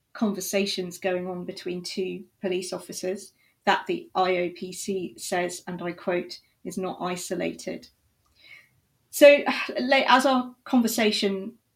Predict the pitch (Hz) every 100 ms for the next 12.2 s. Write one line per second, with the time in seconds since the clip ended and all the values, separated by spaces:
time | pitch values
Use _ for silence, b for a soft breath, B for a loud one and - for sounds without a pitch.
0 | _ - 208 202 180 - - - 226 247
1 | 226 202 190 190 202 B B B 208 196
2 | - 208 202 190 190 - 202 185 - 214
3 | 202 202 - 226 226 202 190 180 196 196
4 | 196 196 170 180 - 214 208 - 214 196
5 | 190 185 - 185 175 - - 165 170 -
6 | - b b b - - 226 208 202 202
7 | - - 175 170 - 175 - - 185 180
8 | 180 180 180 180 180 180 b b - 202
9 | 226 - - - 190 180 180 220 247 185
10 | 180 202 - b b - 190 208 208 170
11 | - 190 185 202 202 202 208 208 - -
12 | - 190